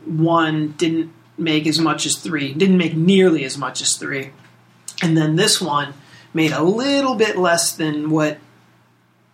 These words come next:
The Amazing Spider-Man one did. So they gotta do something to kinda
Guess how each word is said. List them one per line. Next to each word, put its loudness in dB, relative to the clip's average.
The -2
Amazing -2
Spider-Man -6
one -10
did. -12
So -4
they 0
gotta 2
do -4
something -2
to -8
kinda -2